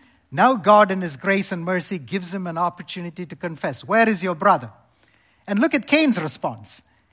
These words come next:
He has the audacity to say, "Why do you ask me? God, you are the keeper." In Psalm one twenty-one, we read that the Lord is your keeper.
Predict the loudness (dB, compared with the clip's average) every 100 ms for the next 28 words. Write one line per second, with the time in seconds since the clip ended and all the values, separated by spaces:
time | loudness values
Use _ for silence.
0 | _ -6 -2 2 2 2 -2 0 2 0
1 | -2 -8 -10 -8 -8 -8 -6 -2 2 2
2 | 0 -8 -14 _ _ _ _ -6 2 2
3 | 2 0 2 4 4 2 -2 -4 -6 -10
4 | _ _ _ _ _ _ -4 4 4 4
5 | 0 2 4 4 2 -4 -8 -10 -12 -10
6 | -4 0 0 -2 -6 -6 -8 -6 -6 -8
7 | -14 -12 -8 -6 -6 -6 -10 -8 -2 2
8 | 4 4 0 -12 -10 -10 -12 -12 -14 -16
9 | -18